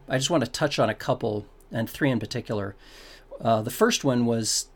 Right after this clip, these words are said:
the fact that my friend Brian and I both lived in a house that the ministry owned for the first year and a half I was in Nashville. Big front room, um, that had been converted into my bedroom,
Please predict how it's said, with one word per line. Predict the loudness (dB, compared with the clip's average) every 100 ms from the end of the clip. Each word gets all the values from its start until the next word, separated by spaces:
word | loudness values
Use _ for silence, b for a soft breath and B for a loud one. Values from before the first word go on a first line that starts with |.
| -10
the | -8
fact | 0 2 2 0
that | 0 -2 -6 -20 -20 -10
my | -2 0
friend | 0 0 0 2
Brian | 2 4 4
and | 2
I | 0
both | 2 0 0
lived | 0 4 4 2
in | 0 0 0
a | -2
house | -2 0 0 -2
that | -6 -2
the |
ministry | 0 0 -2 -2 -2
owned | -2 -4 -8 -12 b b b b b
for | -4
the | -2
first | -2 -4 0
year | 0 2
and | 0
a |
half | -4 -6 -4
I | -6
was | -6 -6
in | -6
Nashville. | -6 -8 -8 -10 -10 -12 -20 -20 -20 -20 -20 -20 -20 -16 -4
Big | 2 2 2
front | 0 0 2
room, | 0 2 2 0 -2 B B B
um, | 2 4 2 0
that | -4 -2
had | 0
been | -2
converted | -2 -2 0 0 0
into | 0 -2
my | -2 -2
bedroom, | -2 -2 -2 -2 -4